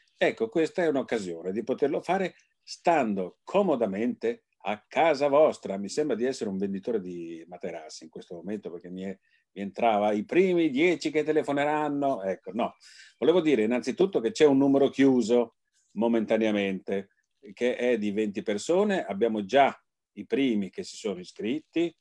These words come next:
quindi, eh, al-, almeno uno lo conosco anche personalmente, quindi potete farlo anche voi. Andate e informatevi sulla pagina di Factory Grisù e anche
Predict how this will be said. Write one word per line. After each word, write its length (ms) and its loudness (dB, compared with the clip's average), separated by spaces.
quindi, 640 -2
eh, 680 -8
al-, 180 -6
almeno 420 0
uno 260 0
lo 100 -2
conosco 340 -4
anche 160 -4
personalmente, 800 -6
quindi 400 -2
potete 520 0
farlo 440 0
anche 300 -2
voi. 500 0
Andate 800 0
e 220 2
informatevi 1000 -2
sulla 480 -2
pagina 680 -2
di 520 -6
Factory 500 -4
Grisù 480 2
e 220 6
anche 680 0